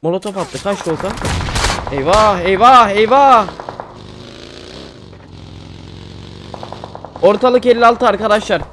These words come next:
Seri kit basacağım. Bunlar az önce benim vurduklarım mı acaba ya? Vallahi çok onlarmış gibi geliyor bana ama bilmiyorum.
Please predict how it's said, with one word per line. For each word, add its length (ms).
Seri 320
kit 220
basacağım. 380
Bunlar 220
az 160
önce 260
benim 180
vurduklarım 560
mı 100
acaba 380
ya? 240
Vallahi 320
çok 180
onlarmış 500
gibi 180
geliyor 280
bana 160
ama 340
bilmiyorum. 460